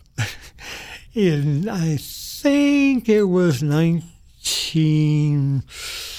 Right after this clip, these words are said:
late fifties. Well, anyway,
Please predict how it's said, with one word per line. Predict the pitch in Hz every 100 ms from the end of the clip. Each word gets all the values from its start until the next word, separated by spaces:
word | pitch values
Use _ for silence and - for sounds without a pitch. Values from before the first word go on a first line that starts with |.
| - - - - - - -
late | 151 147 -
fifties. | - - - 190 180 - - - - _ - 196 190 190 185 185 160 - - - - - - - _ _ _ _ _ _ _ _ _
Well, | 185 180 156
anyway, | 143 127 117 120